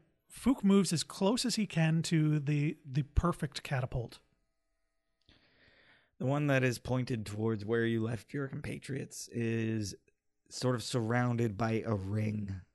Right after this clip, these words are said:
Speaker 2: of gnolls who, these ones look a little more intelligent. It's like they know that they need to preserve this and they're gonna prevent the riot from destroying it.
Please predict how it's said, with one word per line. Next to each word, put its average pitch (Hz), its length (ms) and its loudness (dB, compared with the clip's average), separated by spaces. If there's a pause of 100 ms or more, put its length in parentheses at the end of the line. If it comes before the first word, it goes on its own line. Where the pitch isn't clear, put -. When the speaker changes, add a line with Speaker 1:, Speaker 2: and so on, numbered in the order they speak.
(120)
Speaker 2:
of 110 120 -6
gnolls 113 540 -4 (420)
who, 123 580 2 (280)
these 147 220 2
ones 165 320 -2
look 139 160 -2
a 135 60 2
little 143 260 2
more 135 240 2
intelligent. 131 600 -2 (400)
It's - 120 -10
like 131 140 4 (120)
they 139 200 4
know 123 560 4
that 117 220 -2
they 123 100 -2
need 113 180 -2
to - 60 -8
preserve 113 460 -2 (100)
this - 280 -6
and 156 120 -6
they're - 80 -6
gonna 113 160 -4
prevent 117 540 -6 (100)
the 135 400 -2
riot 123 540 -6
from - 220 -10
destroying - 500 -10
it. - 200 -20